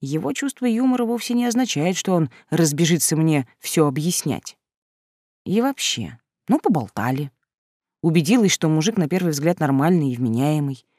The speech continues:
И слава богу. А дальше каждый пусть занимается своими делами. Властелин властелинит, а у меня как раз основа для крема настоялась.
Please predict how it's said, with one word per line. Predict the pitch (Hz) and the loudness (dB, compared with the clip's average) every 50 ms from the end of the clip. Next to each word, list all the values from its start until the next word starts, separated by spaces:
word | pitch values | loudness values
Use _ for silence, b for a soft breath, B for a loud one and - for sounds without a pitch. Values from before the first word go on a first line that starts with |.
| _ _ _ _ _ _ _ _ _ _ _ _ _ _ | _ _ _ _ _ _ _ _ _ _ _ _ _ _
И | 135 | -2
слава | 127 - 139 151 160 180 | -2 2 2 2 2 2
богу. | 180 180 240 302 277 190 127 117 - - _ _ _ _ _ _ _ _ _ _ | 2 2 2 2 2 2 0 -6 -10 -12 _ _ _ _ _ _ _ _ _ _
А | 131 139 | -2 0
дальше | - - 339 285 - 240 | 0 0 0 0 -2 0
каждый | - 269 262 214 196 208 - | 2 2 2 4 2 -2 0
пусть | - 226 196 | 2 2 2
занимается | 185 175 180 190 202 196 190 - 175 | 4 4 4 4 4 2 2 0 -2
своими | - - 170 165 170 160 156 | -2 -2 0 0 0 0 0
делами. | 147 151 165 160 143 131 127 123 123 - _ _ _ _ _ _ _ _ _ _ _ _ _ _ _ _ _ _ _ _ _ _ | 0 -2 -2 -2 -4 -4 -6 -10 -12 -16 _ _ _ _ _ _ _ _ _ _ _ _ _ _ _ _ _ _ _ _ _ _
Властелин | 123 127 151 185 - - 226 294 330 277 185 | -4 -2 0 -2 0 4 6 8 8 8 8
властелинит, | 147 143 135 - - - 151 196 277 302 285 269 254 - - - _ _ _ _ _ _ _ _ _ _ | 6 2 0 -2 -2 0 4 6 6 6 6 4 2 0 -8 -20 _ _ _ _ _ _ _ _ _ _
а | - - 294 320 | 4 6 6 6
у | 311 | 6
меня | 311 330 320 339 370 359 302 - - - _ _ _ _ _ | 4 4 4 4 4 2 2 -2 -6 -10 _ _ _ _ _
как | - - 226 220 | 0 0 0 4
раз | 247 240 208 - | 4 4 4 4
основа | 220 202 240 262 233 175 156 147 123 | 4 6 6 6 6 6 4 2 0
для | 113 - - 110 139 170 160 | -2 -6 -8 -2 0 0 2
крема | - 175 165 147 139 135 | 4 2 2 2 2 2
настоялась. | 131 127 - - 151 147 139 123 113 113 110 - - | 0 0 0 0 0 0 0 -2 -4 -6 -10 -14 -16